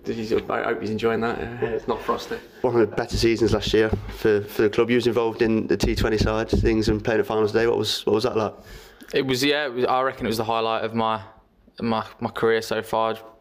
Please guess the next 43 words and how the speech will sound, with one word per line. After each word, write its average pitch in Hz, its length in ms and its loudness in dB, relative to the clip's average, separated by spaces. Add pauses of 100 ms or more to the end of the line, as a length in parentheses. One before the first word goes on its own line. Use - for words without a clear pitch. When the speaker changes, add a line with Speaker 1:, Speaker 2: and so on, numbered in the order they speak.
Speaker 3:
playing 113 280 -4
in 117 100 0
it. 110 60 0
It - 20 0
was, 113 140 2
unfortunately, 107 560 2
we 110 320 -2
didn't, 107 360 -2
we 113 80 2
didn't 107 160 -2
go 101 120 -2
over 104 100 -6
the 107 80 0
line 113 260 0
in, 110 120 -6 (720)
in 117 120 -2
a 110 40 0
game 117 380 0
where 113 400 0 (640)
y-, 95 260 -8
you 127 160 0
look 123 240 0
at 113 60 4
it 110 120 2
and 107 360 -2 (560)
<sighs> - 260 -6
it 117 40 -2
was 110 180 0
disappointing. 120 600 -2 (100)
Uh, 113 520 -4
we 117 120 0
w-, 117 200 4
I 123 80 0
wish 123 220 0
I 117 40 -2
could 117 120 0
have 113 100 0
played 117 200 -2
that 104 140 0
game 113 200 0
again. 117 300 0 (200)
I 104 60 -12
think 113 320 -4